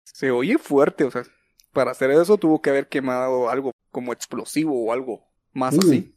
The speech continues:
Speaker 2: lo curioso de todo esto es de que me voy a adel-, adelantar un poco, pero <laughs> algo curioso en esto es de que no se reportó ni una víctima.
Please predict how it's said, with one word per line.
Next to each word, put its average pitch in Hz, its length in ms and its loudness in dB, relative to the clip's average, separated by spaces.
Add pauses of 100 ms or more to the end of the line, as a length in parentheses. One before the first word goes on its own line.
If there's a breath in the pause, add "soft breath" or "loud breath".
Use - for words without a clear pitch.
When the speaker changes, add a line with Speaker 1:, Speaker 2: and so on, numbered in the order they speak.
Speaker 2:
lo 127 280 6
curioso 143 400 6
de 170 80 6
todo 165 300 8
esto 175 420 6
es 143 180 6
de 143 180 4
que 117 400 4
me 117 60 6
voy 123 100 8
a - 100 6
adel-, 175 160 2 (100)
adelantar 131 560 6
un 160 120 8
poco, 160 340 4
pero 113 500 4
<laughs> 139 420 2
algo 139 680 6
curioso 135 600 8
en 131 100 8
esto 160 300 6
es 139 160 8
de 131 120 6
que 131 120 0
no 117 120 4
se 123 120 2
reportó 117 540 2
ni 120 140 8
una 117 180 4
víctima. 113 540 0